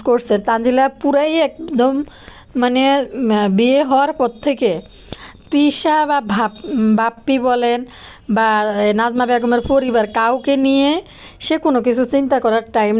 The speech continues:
নাই। তানজিলা অনেক স-, মানে সে এখন নিজেরটা বুঝতেছে, সে, ইয়া, তানজিলা প্রচুর পরিমাণে জাম্বুকে ভালোবাসে, বুঝছেন নি দর্শক? তো তানজিলা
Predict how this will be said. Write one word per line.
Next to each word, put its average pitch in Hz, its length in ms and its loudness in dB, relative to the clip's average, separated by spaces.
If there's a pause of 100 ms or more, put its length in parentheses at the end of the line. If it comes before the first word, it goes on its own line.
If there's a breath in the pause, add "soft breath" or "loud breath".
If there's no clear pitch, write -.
নাই। 240 180 2
তানজিলা 220 440 0
অনেক 220 220 -2
স-, - 140 -14 (460 loud breath)
মানে 233 200 0 (140)
সে 240 220 0 (160)
এখন 302 160 -2 (120)
নিজেরটা 311 420 0
বুঝতেছে, 226 520 0
সে, 233 200 0 (200)
ইয়া, 220 240 2
তানজিলা 240 400 0
প্রচুর 294 320 0
পরিমাণে 247 400 0
জাম্বুকে 220 480 0 (600 loud breath)
ভালোবাসে, 233 540 0
বুঝছেন 240 260 0
নি 240 80 2
দর্শক? 196 360 -2 (800 loud breath)
তো 302 100 0
তানজিলা 294 420 0